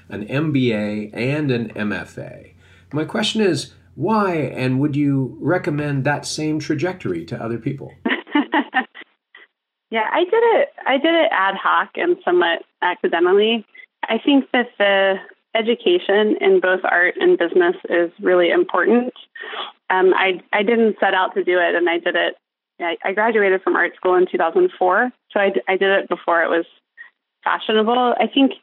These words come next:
Speaker 2: you know, whether people enroll in full-time education is a personal decision of time and finance,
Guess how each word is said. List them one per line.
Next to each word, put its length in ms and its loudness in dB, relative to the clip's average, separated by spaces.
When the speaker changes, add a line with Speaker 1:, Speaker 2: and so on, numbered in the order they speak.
Speaker 2:
you 80 2
know, 100 4
whether 340 2
people 440 0
enroll 560 2
in 260 4
full-time 540 0
education 760 0
is 260 -4
a 120 0
personal 460 2
decision 580 2
of 100 -2
time 380 2
and 200 2
finance, 460 2